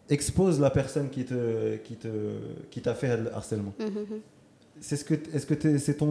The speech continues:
Speaker 1: Me Too à toi, ça ?
Speaker 2: Normalement, ah non, ah non. Si je vais pas répondre à ta question, mais quand je trouve bzaf ديال les pages Instagram, parce que vraiment, وليت قريت على هاد الشيء ودخلت في واحد المعمعة شوية خايبة. Euh, مشيت شفت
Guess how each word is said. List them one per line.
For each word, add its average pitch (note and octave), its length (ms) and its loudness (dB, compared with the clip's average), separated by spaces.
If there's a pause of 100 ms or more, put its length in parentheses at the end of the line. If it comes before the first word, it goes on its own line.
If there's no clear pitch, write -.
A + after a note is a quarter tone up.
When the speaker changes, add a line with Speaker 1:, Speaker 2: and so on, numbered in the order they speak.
Speaker 1:
Me E3 120 6
Too F3 160 4
à E3+ 120 6
toi, G#3+ 220 2
ça ? G3+ 100 0 (680)
Speaker 2:
Normalement, C4 460 0
ah B3 100 -2
non, A#3+ 180 -2 (120)
ah A#3 80 -4
non. A3+ 180 -2 (680)
Si E4+ 200 0
je A#3+ 60 -6
vais A#3 80 0
pas A3+ 220 -2
répondre G3+ 280 -2
à G3+ 60 -4
ta A#3 100 -2
question, - 360 -4 (100)
mais B3 180 -4
quand A#3+ 80 -4
je A3+ 60 -6
trouve A#3+ 160 -6
bzaf G3+ 440 -4
ديال G3+ 200 -2
les G3 80 0
pages G3 440 -6
Instagram, G3 520 -6
parce - 140 -18
que F#3 100 -8
vraiment, A#3+ 420 -6
وليت A3 260 -6 (300)
قريت A3 240 -4
على G3 140 -2
هاد G3 240 0
الشيء G#3 400 -2
ودخلت G3 400 -6
في - 60 -14
واحد G#3+ 160 -6
المعمعة G3 420 0
شوية A3+ 220 -4
خايبة. G#3 340 -2
Euh, - 520 -12
مشيت G#3 380 0
شفت - 180 -6